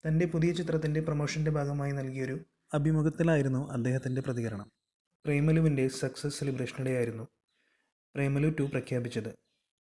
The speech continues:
ഗിരീഷ് ഏടി തന്നെയാകും രണ്ടാം ഭാഗവും സംവിധാനം ചെയ്യുക. മലയാളത്തിന് പുറമെ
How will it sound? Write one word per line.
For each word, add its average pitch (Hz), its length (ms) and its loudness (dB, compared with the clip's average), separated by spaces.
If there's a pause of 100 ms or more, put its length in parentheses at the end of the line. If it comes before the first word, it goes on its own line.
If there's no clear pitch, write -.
ഗിരീഷ് 147 460 0
ഏടി 156 160 2
തന്നെയാകും 139 500 0
രണ്ടാം 135 340 0
ഭാഗവും 123 340 0
സംവിധാനം 127 460 -2
ചെയ്യുക. 113 280 -4 (1080)
മലയാളത്തിന് 156 540 2
പുറമെ 147 360 2